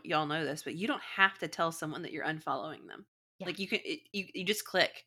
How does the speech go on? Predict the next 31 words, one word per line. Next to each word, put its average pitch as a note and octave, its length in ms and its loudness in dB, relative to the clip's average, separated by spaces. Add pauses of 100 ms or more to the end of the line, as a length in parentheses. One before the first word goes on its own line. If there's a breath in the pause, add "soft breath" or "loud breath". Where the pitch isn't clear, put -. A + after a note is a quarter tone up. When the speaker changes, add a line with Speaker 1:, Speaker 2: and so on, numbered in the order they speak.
(100)
Speaker 1:
Like, E3 120 -6
you F#3 60 0
don't G3 80 6
Speaker 2:
You A3+ 40 10
don't A#3+ 200 12
have C4 240 8
to C4+ 60 2
do A#3 180 6
it A#3+ 60 12
in A3 120 8
a G3 80 6
comment. A3 680 6
You G#3 140 2
don't G3+ 220 6
have G#3+ 200 0
to A3+ 80 0
do G#3 200 0
it G3+ 100 0
in G#3 100 0
a G3+ 80 -2
D G3 300 0
M. F#3 440 4 (280 loud breath)
You G#3+ 160 8
don't A3+ 240 10
have A3+ 340 6
to, B3 140 4
like, F#3 400 4
screenshot G#3+ 960 2
what F#3 180 2
they F3+ 120 4
posted F#3+ 760 -2